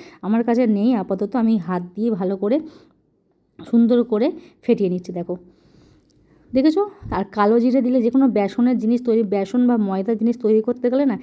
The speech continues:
একটু কালো জিরা দেবে, দেখবে মু-, একটু স্বাদ ফেরে মুখের, ভালো লাগে। তারপরে দেখো এর মধ্যে সমস্ত আলু আমি কিন্তু মিশিয়ে দিয়েছি। দেখতে পাচ্ছ তোমরা একটা একটা করেও করতে পারো,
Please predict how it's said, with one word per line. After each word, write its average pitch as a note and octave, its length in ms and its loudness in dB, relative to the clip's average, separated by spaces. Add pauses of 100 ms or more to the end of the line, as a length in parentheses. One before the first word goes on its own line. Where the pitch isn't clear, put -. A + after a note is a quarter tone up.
(280)
একটু G#3 260 -8
কালো G#3 340 -2
জিরা A#3 220 0
দেবে, A#3+ 240 2
দেখবে G3+ 300 -2
মু-, A#3 180 0
একটু - 280 -6
স্বাদ G3+ 420 -8 (120)
ফেরে F3 220 -4
মুখের, F3+ 360 -2 (640)
ভালো G3+ 200 0
লাগে। F3 220 0
তারপরে A#3 440 0
দেখো C4+ 220 -2
এর A3 260 0
মধ্যে A3 320 0
সমস্ত A3 440 -4
আলু G#3 380 -2
আমি A3+ 220 0
কিন্তু A#3 280 0
মিশিয়ে G3+ 380 0
দিয়েছি। F3 380 -4 (640)
দেখতে B3 260 -2
পাচ্ছ C#4 320 -2
তোমরা E4 220 2
একটা A#3 300 -2
একটা B3+ 200 -4
করেও C4+ 260 2
করতে B3+ 360 -4
পারো, C4+ 320 -2